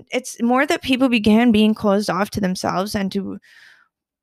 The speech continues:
anything other than, "We have to just get through this, this minute." And, you know, we are being bombarded with some pretty crazy stuff. So I definitely don't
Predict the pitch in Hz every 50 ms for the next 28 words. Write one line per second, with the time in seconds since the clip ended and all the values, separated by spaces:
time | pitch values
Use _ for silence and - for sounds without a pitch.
0 | _ _ _ _ _ _ _ _ _ _ _ - - _ - 233 240 254 - 269
1 | 254 247 233 240 233 220 220 214 208 208 208 208 196 185 208 214 202 202 208 202
2 | 208 - 208 196 196 190 - - - 196 - - 190 185 185 196 - - - 185
3 | 190 185 196 - - 190 - - - - - _ - 220 220 202 202 196 185 -
4 | 208 208 202 202 190 196 202 202 196 226 240 247 262 262 214 214 220 220 220 202
5 | 202 208 196 196 - 165 196 233 254 226 214 - - 208 196 - - 196 208 208
6 | - 196 180 185 196 196 - - - 208 226 - - - - 220 202 226 226 240
7 | 262 269 - - - - 285 240 240 247 247 240 -